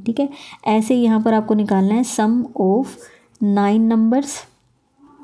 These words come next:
तो आप क्या करोगे, इस ट्वेंटी सिक्स को मल्टीप्लाई करोगे, जितना भी मीन हो और जितने भी नंबर हो उनको क्या कर दो, मल्टीप्लाई। ठीक है, यहाँ से इनको मल्टीप्लाई करेंगे तो कितना आ जाएगा,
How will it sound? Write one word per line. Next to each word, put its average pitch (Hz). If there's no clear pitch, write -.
तो 220
आप 220
क्या 220
करोगे, 214
इस 240
ट्वेंटी 220
सिक्स 220
को -
मल्टीप्लाई 208
करोगे, 202
जितना 233
भी 262
मीन 226
हो 269
और 220
जितने 214
भी 208
नंबर 196
हो 196
उनको 196
क्या 190
कर 185
दो, 208
मल्टीप्लाई। 196
ठीक 220
है, 254
यहाँ 214
से 226
इनको 220
मल्टीप्लाई 214
करेंगे 208
तो 220
कितना 214
आ 196
जाएगा, 196